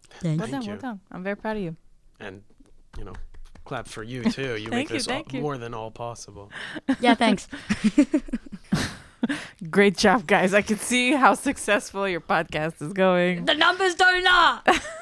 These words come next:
Speaker 2: <laughs>
Speaker 1: Wow, what an episode. Uh, I just wanna make a quick disclaimer that I was, prior to this, I was given permission to laugh
Speaker 2: You
Speaker 1: from
Speaker 2: were, you
Speaker 1: Yvonne.
Speaker 2: were, you were.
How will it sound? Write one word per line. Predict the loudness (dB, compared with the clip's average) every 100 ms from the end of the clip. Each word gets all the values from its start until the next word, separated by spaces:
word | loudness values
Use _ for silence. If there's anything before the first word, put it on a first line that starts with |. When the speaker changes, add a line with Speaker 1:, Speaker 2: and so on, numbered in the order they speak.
| -4
Speaker 2:
<laughs> | -4 -4 -14 -16 -20 -20 -20 -20 -20 -20 _ _ _
Speaker 1:
Wow, | 4 6 8 6 4 -2 _ -2
what | 4 6
an | 6
episode. | 4 0 -2 2 2 0 -6 _ 2
Uh, | 4 6 4
I | 4 2
just | 0
wanna | -4 -2
make | -2 -2
a |
quick | -4 -2
disclaimer | -2 2 2 2 0 -2 -2
that | 2 2 2
I | 2 2
was, | 0 -6 -14 _ _ _
prior | 0 2 2
to | 0
this, | -2 2
I | 2
was | 0
given | -4 -6 -4
permission | -4 -4 -4
to | 0
laugh | 2 4 2 0 -16 _ _ _ _ _ _
Speaker 2:
You | 0 4
Speaker 1:
from | 6 4
Speaker 2:
were, | 0
you | -2
Speaker 1:
Yvonne. | 0 0 0 -4 -8
Speaker 2:
were, | -12
you |
were. | -12